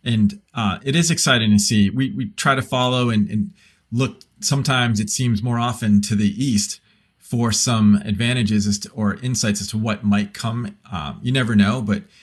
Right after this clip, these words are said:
um, it definitely gives, uh, I'll say, uh, hope and inspiration for those of us who are trying to build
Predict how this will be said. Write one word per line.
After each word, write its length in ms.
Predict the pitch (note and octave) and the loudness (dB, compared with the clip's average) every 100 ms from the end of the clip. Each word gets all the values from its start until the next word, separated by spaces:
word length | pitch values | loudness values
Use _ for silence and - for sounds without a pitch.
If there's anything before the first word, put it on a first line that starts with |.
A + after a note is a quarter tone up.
| _ _ | _ _
um, 260 | G2 F#2+ F2+ | -6 -4 -4
it 120 | G#2 | -4
definitely 320 | - A#2 B2 G#2 | -2 -2 0 2
gives, 320 | A#2 F#2+ - - | 2 -2 -6 -10
uh, 200 | E2 C#2 - _ _ _ - | -10 -10 -16 _ _ _ -10
I'll 80 | |
say, 300 | G2+ G#2 E2+ - _ _ _ _ _ | -4 -2 -4 -8 _ _ _ _ _
uh, 140 | F2 E2+ | -10 -2
hope 220 | A#2+ C#3+ | 0 0
and 80 | C3+ | 0
inspiration 600 | B2 - A#2 A#2 G#2+ G#2 | -2 -2 0 0 0 0
for 100 | A2 | 2
those 200 | G#2+ G2+ | 2 2
of 60 | G#2+ | 2
us 140 | G2+ | 0
who 80 | G#2 | 0
are 20 | |
trying 200 | G#2 A2 | 0 2
to 40 | |
build 400 | F#2+ G#2+ G#2 G2+ | 2 2 2 2